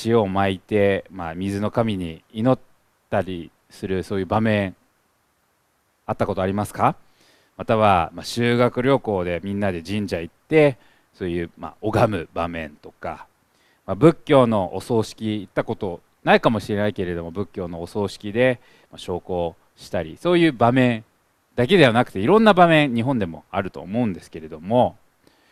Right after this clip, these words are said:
まあ、クリスチャンとしてちょっと気まずいじゃないですか。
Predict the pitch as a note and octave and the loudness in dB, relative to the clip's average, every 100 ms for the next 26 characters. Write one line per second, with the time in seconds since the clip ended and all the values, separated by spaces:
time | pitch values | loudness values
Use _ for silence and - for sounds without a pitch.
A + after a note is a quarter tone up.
0 | _ _ _ _ _ _ _ G2 - F3 | _ _ _ _ _ _ _ -4 4 4
1 | - A#2+ - G#2 - - - E3 G#2 - | 6 2 0 -8 -8 -10 -4 -4 -4 -12
2 | - C3 D#3 C#3 D3+ A#2+ G#2 G2+ G#2 F2+ | -6 4 6 6 4 4 2 2 0 0
3 | - F#2 D#2 | -4 -6 -8